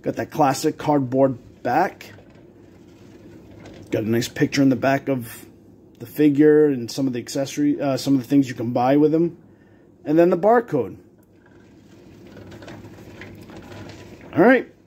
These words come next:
that's it. So let's get him out. All right, so first is the accessories.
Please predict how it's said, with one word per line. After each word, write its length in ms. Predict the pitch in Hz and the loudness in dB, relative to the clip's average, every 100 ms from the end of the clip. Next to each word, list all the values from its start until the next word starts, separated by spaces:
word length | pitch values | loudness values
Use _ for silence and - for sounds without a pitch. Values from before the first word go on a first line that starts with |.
| _ | _
that's 260 | - 156 160 | -2 -2 4
it. 260 | 247 - - | 4 4 -2
So 240 | - 156 | 0 0
let's 260 | 143 156 - | 2 -2 -2
get 160 | 190 | -2
him 120 | 196 | -2
out. 220 | 220 170 - | -2 -4 -6
All 120 | 117 | -6
right, 240 | 104 131 | -2 -2
so 220 | - 113 101 | -4 -6 -8
first 480 | - - 143 147 - - - | -8 -2 0 0 -4 -20 -8
is 140 | 120 | -6
the 80 | 117 | -4
accessories. 920 | 123 - 113 107 101 90 87 - - | -4 -4 -6 -6 -8 -10 -10 -10 -12